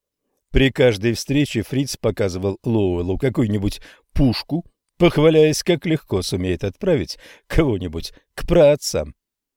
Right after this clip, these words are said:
Самое забавное заключалось в том, что почти весь округ знал, как Собаколов едва не забил Фрица до смерти, но он оказался живучим, малыш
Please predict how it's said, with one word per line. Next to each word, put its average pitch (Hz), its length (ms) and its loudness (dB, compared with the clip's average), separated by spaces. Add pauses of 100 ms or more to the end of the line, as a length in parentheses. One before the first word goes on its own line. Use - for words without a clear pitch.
(180)
Самое 104 420 2
забавное 98 520 -2
заключалось 85 600 -6
в - 20 -16
том, 78 140 -6
что - 180 -6
почти 120 360 -4
весь 117 280 -4
округ 104 380 -2
знал, 90 300 -6 (300)
как 131 260 2 (200)
Собаколов 131 720 0
едва 104 340 -2
не 95 100 -4
забил 98 340 -2
Фрица - 380 -6
до 113 240 0
смерти, 98 500 -6 (400)
но 151 160 2
он 127 100 2
оказался 107 600 0 (300)
живучим, 117 960 2 (260)
малыш 110 580 0